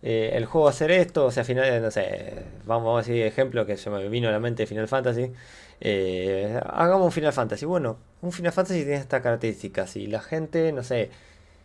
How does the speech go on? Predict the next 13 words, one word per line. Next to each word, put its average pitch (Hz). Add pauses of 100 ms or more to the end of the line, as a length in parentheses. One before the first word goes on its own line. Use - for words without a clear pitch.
(120)
eh, - (100)
nuestro 107
público 139
es 110
así, 151
así, 127
así, 147
la, 151
la, 156
la, 190
bueno, 185 (140)
logremos 143
eso 156